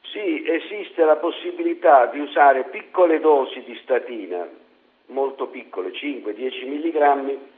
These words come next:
con l'aggiunta di ezetimibe. Sono già confezioni del commercio, si possono prendere entrambi le medicine contemporaneamente.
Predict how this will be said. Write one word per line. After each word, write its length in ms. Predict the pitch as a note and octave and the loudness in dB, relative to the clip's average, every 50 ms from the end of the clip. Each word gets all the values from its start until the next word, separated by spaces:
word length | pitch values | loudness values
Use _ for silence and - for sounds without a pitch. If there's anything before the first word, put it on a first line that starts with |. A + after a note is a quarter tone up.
| _ _ _ _ _ _ | _ _ _ _ _ _
con 320 | - - F3 F3 D#3+ D3+ D3+ D3 - - - - - _ _ | -2 0 2 2 2 2 2 0 0 -2 -8 -16 -20 _ _
l'aggiunta 680 | D3 C#3+ D3 D3 - - D#3 D#3+ D#3+ D#3 - C#3+ C3 | 6 8 8 8 6 4 -2 -2 -2 0 2 4 4
di 220 | B2+ C3 C3 C#3 C3+ | 4 2 0 0 2
ezetimibe. 1200 | C#3+ D3 C#3+ - - C#3+ C#3 - - C3 B2+ B2 A#2 G#2+ G2 - - G#2+ G#2 G#2 F#2+ - - - - _ _ _ _ _ _ _ _ | 2 2 2 0 -2 -2 -2 -2 -4 -10 -8 -8 -8 -8 -10 -6 -2 0 0 0 0 -4 -10 -20 -20 _ _ _ _ _ _ _ _
Sono 340 | - C#3 C#3 C#3 C3 B2+ | -6 -4 -2 0 0 -2
già 480 | C3 - D3 C#3+ C#3+ C#3 - - - - - - | 0 2 4 6 6 4 2 -2 -16 -18 -20 -12
confezioni 680 | - C#3+ C3+ C3+ - C#3 C3+ - - D3 C#3 C#3 C3+ C3 | -10 -8 -8 -8 -6 -8 -8 -6 -4 -2 -2 -2 -2 -2
del 160 | C3 C3 C3 | -4 -4 -2
commercio, 760 | - E3 D#3+ D#3+ D#3 D#3 D#3 D#3 D#3 D#3 - D#3 D3+ D3 C#3 | -2 -2 -2 0 4 6 8 8 6 6 2 0 0 2 0
si 160 | - - D3 C3 | 0 -4 -6 -4
possono 680 | - C3+ C3 C3 - C3+ B2+ B2+ B2 A#2 A2+ - - - - _ _ _ | -2 -2 -2 -2 -2 -6 -4 -4 -2 -2 -2 -4 -6 -12 -20 _ _ _
prendere 800 | - C3 C3+ C3 B2+ B2+ C3 B2 B2 B2 B2 B2 - - - - _ - | -2 0 0 0 2 4 2 4 4 4 2 0 -2 -8 -18 -20 _ -6
entrambi 600 | C3+ C#3+ C#3 - - D3 D3+ C#3+ C#3 C#3 C3 C3 | -6 -6 -4 -2 2 6 6 6 6 4 0 -4
le 100 | A#2+ A#2+ | -4 -4
medicine 760 | A#2 A#2+ A#2 A#2 A#2 A#2 - - B2+ B2+ B2+ B2 A#2 A#2 A2+ - - - _ _ _ _ _ _ _ | -2 -2 -4 -6 -6 -12 -14 -12 -12 -10 -6 -6 -6 -6 -6 -8 -14 -20 _ _ _ _ _ _ _
contemporaneamente. 1120 | - A#2 A2+ A#2 B2 B2 A#2+ A#2 A#2+ A#2+ A#2 A2+ A2+ G#2 G#2 G2+ F#2+ F2 E2+ E2+ - - | -10 -10 -8 -6 -6 -6 -4 -2 0 0 0 0 -2 -4 -4 -6 -6 -8 -8 -10 -14 -16